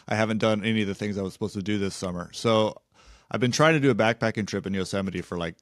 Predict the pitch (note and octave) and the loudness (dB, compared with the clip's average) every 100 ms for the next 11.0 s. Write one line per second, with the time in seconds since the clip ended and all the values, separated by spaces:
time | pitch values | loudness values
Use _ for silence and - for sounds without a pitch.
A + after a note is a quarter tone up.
0 | _ G#2 G#2 A2+ G#2 F2+ E2+ G2 F2 - | _ -4 0 0 0 -2 -2 -4 -6 -6
1 | F2 F2 F#2 F2 G2+ - A2 G#2+ - G#2 | -10 -4 -4 -2 -6 -4 -4 -4 -4 -8
2 | - G2+ F#2+ F2+ F2+ E2+ E2+ - F2+ E2 | -4 -4 -4 -4 -6 -6 -12 -10 -8 -8
3 | - - - G2 - E2 F#2 F2 F#2 F2+ | -10 -14 -10 -10 -6 -6 -6 -6 -6 -6
4 | F2 - F2 E2+ E2+ F2+ F2 F2+ - F2+ | -8 -8 -8 -8 -6 -8 -6 -8 -6 -6
5 | F2 F#2 F2 F2+ F2 F#2 F2 G2+ A#2 A2+ | -6 -6 -6 -6 -6 -6 -4 0 2 2
6 | A2 G#2 G2+ F2+ - - F2 F2+ - - | 2 2 0 -2 -6 -10 -10 -10 -12 -20
7 | _ _ - F#2+ F2+ F2+ F2 E2 - F2 | _ _ -8 -6 -6 -8 -12 -12 -12 -12
8 | D#2+ _ _ _ _ G2+ - _ _ - | -12 _ _ _ _ -16 -16 _ _ -8
9 | A2 A#2+ - A2+ G#2 F#2+ F#2 - - A#2 | -4 -4 -6 -8 -6 -4 -6 -10 -8 -6
10 | G#2 E2+ - F2+ F2+ E2+ - F#2 F2 F2 | -6 -8 -12 -10 -8 -8 -6 -4 -4 -6